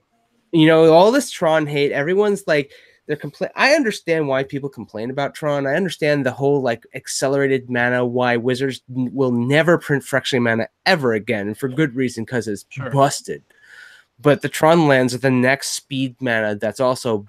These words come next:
Speaker 1: busted, on top, with the exception of, like, Simian Spirit Guide and Elvish Spirit Guide. Like, fast mana, Wizards doesn't want fast mana, so they printed all this hate for Tron. I think Tron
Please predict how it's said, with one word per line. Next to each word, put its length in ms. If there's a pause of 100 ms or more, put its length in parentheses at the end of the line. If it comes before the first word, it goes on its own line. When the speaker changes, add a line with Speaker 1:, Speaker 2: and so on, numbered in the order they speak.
(140)
Speaker 1:
busted, 480
on 160
top, 280
with 340
the 140
exception 420
of, 80
like, 140
Simian 280
Spirit 460
Guide 340
and 100
Elvish 280
Spirit 320
Guide. 280 (360)
Like, 160
fast 400
mana, 260
Wizards 380
doesn't 200
want 280
fast 260
mana, 220
so 100
they 160
printed 340
all 160
this 200
hate 320
for 140
Tron. 440 (520)
I 220
think 380
Tron 540